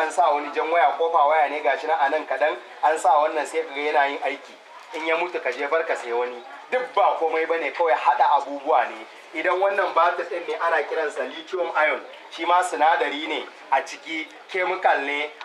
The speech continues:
Bature zai ɗauka ya haɗa sai ya sa zinc ɗin a nan. Ya sa kofa a nan ko ma zinc ɗin a nan ta ciki ya sa menene kofa. Shikenan sai ya maka aiki.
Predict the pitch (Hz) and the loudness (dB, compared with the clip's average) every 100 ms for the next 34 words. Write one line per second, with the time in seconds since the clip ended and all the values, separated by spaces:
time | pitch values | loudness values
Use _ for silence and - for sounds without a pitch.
0 | 135 135 151 175 156 156 156 160 156 147 | -6 -6 -4 -4 -4 -2 -2 -2 0 2
1 | 131 135 156 139 110 - - 170 170 160 | 4 4 4 4 2 -4 -12 -6 -4 2
2 | 165 143 165 170 165 160 156 156 120 - | 2 2 -4 -6 -6 0 2 2 -2 -12
3 | - 156 165 180 160 160 170 151 143 160 | -2 2 4 4 2 2 0 4 4 4
4 | 160 - 156 156 156 147 175 165 165 156 | 0 0 0 2 2 2 -6 -6 0 2
5 | 156 147 160 156 - 165 165 170 180 139 | 2 -2 -4 -4 -4 2 4 4 2 2
6 | 139 156 165 131 165 170 131 - - - | -2 -2 -2 0 0 2 2 2 -6 -10
7 | 170 175 156 147 143 160 143 151 - 143 | -10 -4 -2 -2 -4 -4 -2 -2 -2 -4
8 | 143 - | -10 -16